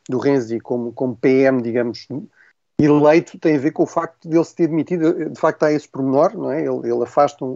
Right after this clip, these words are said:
um outro presidente do partido, que, que era o partido mais votado nas eleições, mas, mas, apesar de tudo, ele demite-se porque há um referendo, não é? Portanto, ele perde um referendo e vai-se embora, não é? Portanto, há algum elemento de accountability eleitoral, embora não seja por,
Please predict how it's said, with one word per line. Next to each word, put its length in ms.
um 180
outro 220
presidente 360
do 100
partido, 680
que, 300
que 160
era 80
o 60
partido 340
mais 160
votado 220
nas 100
eleições, 480
mas, 240
mas, 320
apesar 280
de 40
tudo, 160
ele 80
demite-se 400
porque 240
há 20
um 60
referendo, 480
não 140
é? 80
Portanto, 400
ele 100
perde 300
um 80
referendo 500
e 100
vai-se 280
embora, 320
não 140
é? 20
Portanto, 240
há 60
algum 540
elemento 480
de 240
accountability 760
eleitoral, 500
embora 240
não 100
seja 220
por, 240